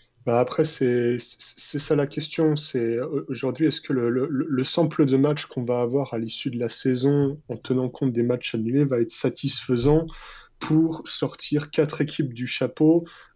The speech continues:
de, de manière pertinente ? Ou est-ce que, bah, ces, ces quatre équipes vont ressembler à rien ? Et est-ce que les bowls du Nouvel An vont ressembler à rien en termes d'opposition ou pas ? Je pense que c'est la question qu'il faut se poser.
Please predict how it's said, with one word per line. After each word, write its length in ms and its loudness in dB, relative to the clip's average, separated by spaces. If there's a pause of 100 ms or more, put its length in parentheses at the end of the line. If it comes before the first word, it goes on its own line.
de, 220 -4
de 120 -2
manière 380 2
pertinente ? 800 -6
Ou 120 -6
est-ce 160 -8
que, 280 4
bah, 160 0
ces, 160 -6
ces 180 -6
quatre 300 -6
équipes 320 -4
vont 100 -6
ressembler 380 -4
à 80 -4
rien ? 260 0
Et 60 2
est-ce 160 -4
que 100 -2
les 100 2
bowls 200 2
du 100 -6
Nouvel 280 2
An 160 4 (360)
vont 160 2
ressembler 460 0
à 100 0
rien 240 2
en 140 0
termes 260 -4
d'opposition 640 -6
ou 120 -2
pas ? 320 -4
Je 140 -18
pense 180 -4
que 140 -2
c'est 200 -2
la 80 2
question 360 -4
qu'il 140 -6
faut 140 0
se 120 -4
poser. 360 2